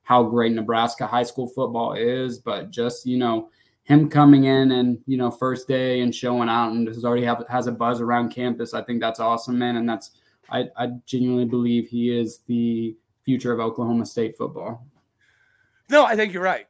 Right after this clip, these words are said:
Speaker 2: And, and it, it seems to be that way, right? He is looking like the future of the program, and he's definitely, he's far and away above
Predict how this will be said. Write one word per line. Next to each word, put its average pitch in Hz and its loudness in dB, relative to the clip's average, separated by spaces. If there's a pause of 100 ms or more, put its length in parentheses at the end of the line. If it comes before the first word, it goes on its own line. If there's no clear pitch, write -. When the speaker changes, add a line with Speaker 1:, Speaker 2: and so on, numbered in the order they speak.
Speaker 2:
And, 160 -12
and 165 -14 (340)
it, 180 -20 (140)
it 175 -18
seems 226 -10
to 190 -10
be 190 -10
that 170 0
way, 120 -8
right? 139 -8
He 196 -10
is 220 -2
looking 202 -6
like 185 -4
the 175 -12
future 175 -14
of 160 -8
the 156 -16
program, 143 -10 (240)
and 165 -4
he's 196 -2
definitely, 226 2 (680)
he's 202 -6
far 233 2
and 269 0
away 220 2
above 185 0